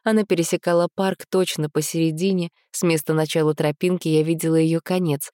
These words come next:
Она выходила на трассу между Дивногорском и Красноярском.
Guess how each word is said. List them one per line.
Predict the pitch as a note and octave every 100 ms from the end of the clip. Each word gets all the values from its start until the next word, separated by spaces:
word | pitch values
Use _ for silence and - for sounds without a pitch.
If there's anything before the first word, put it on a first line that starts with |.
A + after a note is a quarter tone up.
| _
Она | - D3+ C#3
выходила | C#3 D3 C#3+ C#3+
на | C#3 C#3+
трассу | - D#3 D#3+ -
между | C#3 C3+ C#3
Дивногорском | C3+ C#3+ C#3 C#3 D3 D#3 - C#3+
и |
Красноярском. | C#3+ D3 C#3+ D#3 D3+ C#3 - - C#3+